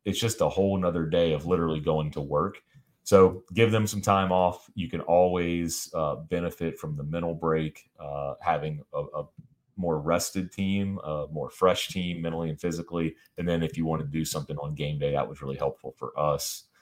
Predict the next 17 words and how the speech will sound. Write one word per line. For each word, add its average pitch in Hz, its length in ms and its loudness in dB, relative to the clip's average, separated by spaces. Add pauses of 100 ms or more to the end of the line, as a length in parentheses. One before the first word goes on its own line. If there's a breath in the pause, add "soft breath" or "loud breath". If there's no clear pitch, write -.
(260 soft breath)
I 92 120 10
would 95 120 10
also 92 340 6
say, 82 580 0 (100)
uh, 78 200 0
this 80 200 -4
might 95 380 2
not 85 300 -2
be 80 460 0 (120)
away 85 340 4
from 87 220 -2
X's 90 360 0
and 98 100 2
O's, 117 280 2
but, 80 220 0
like, 67 180 -4
self-scouting 90 680 2